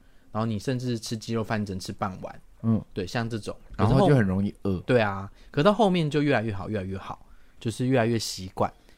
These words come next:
Speaker 1: 可是你达到目标，
Speaker 2: 嗯。
Speaker 1: 比如说，好，我希望可以降到七十五，我碰到七十五，我就，我就开始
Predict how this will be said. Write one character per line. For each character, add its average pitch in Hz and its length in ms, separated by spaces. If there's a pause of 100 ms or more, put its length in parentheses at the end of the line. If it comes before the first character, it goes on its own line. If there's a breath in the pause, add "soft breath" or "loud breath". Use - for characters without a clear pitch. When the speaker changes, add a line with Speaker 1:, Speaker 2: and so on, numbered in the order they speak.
(120)
Speaker 1:
可 - 120
是 180 200
你 123 200
达 107 240
到 147 120
目 147 140
标， 131 100
Speaker 2:
嗯。 - 20
Speaker 1:
比 143 40
如 139 60
说， 143 120
好， 117 160
我 98 80
希 - 180
望 127 80
可 117 100
以 - 20
降 110 160
到 107 60
七 107 140
十 104 120
五， 95 60
我 101 40
碰 156 160
到 147 80
七 131 140
十 - 140
五， - 120 (240 soft breath)
我 107 80
就， 120 100 (100)
我 113 80
就 123 100
开 120 160
始 98 200